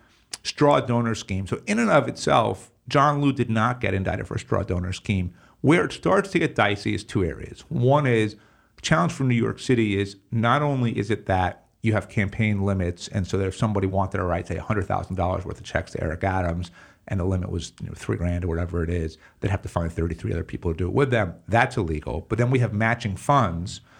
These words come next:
so that every time, for every, you know, certain dollar you basically raise, you get four dollars back from the taxpayers. So if you are deliberately subverting the campaign finance laws to then generate more matching funds,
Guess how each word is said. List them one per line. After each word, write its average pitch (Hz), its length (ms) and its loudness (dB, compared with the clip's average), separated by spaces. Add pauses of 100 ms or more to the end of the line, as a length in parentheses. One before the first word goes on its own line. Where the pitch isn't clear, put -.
(160)
so 117 320 4
that 107 200 0
every 120 260 2
time, 127 180 -2
for 127 140 -2
every, 110 340 2
you 104 220 0
know, 98 160 -2
certain 113 520 -4
dollar 104 340 4
you 98 160 -4
basically 90 320 0
raise, 98 280 2
you 95 60 -6
get - 120 -6
four 98 240 2
dollars 95 320 0
back 92 260 -2
from 92 160 -4
the - 80 -14
taxpayers. 92 720 -2 (320)
So 131 180 4
if 127 200 0
you 120 300 6
are 107 400 2 (360)
deliberately 139 600 4
subverting 110 520 2
the 101 80 -8
campaign 113 380 -2
finance 110 460 0
laws 101 400 2 (220)
to - 120 -4
then 107 220 2
generate 117 480 2
more 110 260 0
matching 98 460 -4
funds, 123 640 2